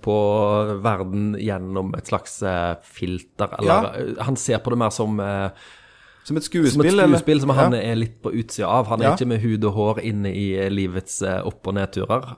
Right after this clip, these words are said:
Speaker 2: Men han,
Speaker 1: Eh,
Speaker 2: han er på mitt, det som gjør at det er interessant på en måte, at det ikke blir, han er jo så intelligent,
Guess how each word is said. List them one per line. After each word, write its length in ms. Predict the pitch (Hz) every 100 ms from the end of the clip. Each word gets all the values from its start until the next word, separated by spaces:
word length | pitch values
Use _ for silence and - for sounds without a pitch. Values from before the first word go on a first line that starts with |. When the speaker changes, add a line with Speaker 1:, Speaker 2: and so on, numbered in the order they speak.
| -
Speaker 2:
Men 80 | - 170
han, 140 | 196
Speaker 1:
Eh, 80 | 190
Speaker 2:
han 160 | 202 196
er 40 |
på 120 | 208 190
mitt, 300 | 190 185 165
det 120 | 180
som 80 | 196
gjør 100 | 170
at 100 | 151
det 100 | 160
er 80 | 160
interessant 560 | 160 156 - 156 196 -
på 60 |
en 40 | 185
måte, 180 | 147 92
at 80 | 151
det 140 | 165 156
ikke 160 | 147
blir, 260 | 143 139 135 - - _
han 180 | 123 175
er 40 | 165
jo 60 | 160
så 120 | 170
intelligent, 760 | 156 156 147 160 202 - -